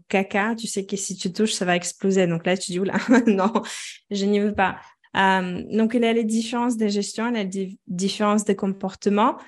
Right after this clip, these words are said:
Euh, est-ce que parce que c'est un homme-femme ou est-ce que parce que les sociétés fait que,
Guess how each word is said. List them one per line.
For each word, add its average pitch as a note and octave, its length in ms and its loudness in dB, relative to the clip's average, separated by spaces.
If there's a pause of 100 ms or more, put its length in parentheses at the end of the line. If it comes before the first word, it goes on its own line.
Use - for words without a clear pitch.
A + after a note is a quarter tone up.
(240)
Euh, F3+ 280 0
est-ce F#3+ 220 0
que A#3 160 -2
parce G#3+ 560 -2
que A3 140 -2
c'est G#3 160 -6
un F3+ 240 -6
homme-femme G3+ 540 2
ou G3 40 2
est-ce F#3+ 140 -2
que - 80 -8
parce F#3 320 -6
que - 140 0
les F#3+ 420 2
sociétés G3 600 2
fait F#3+ 240 -2
que, B3 380 0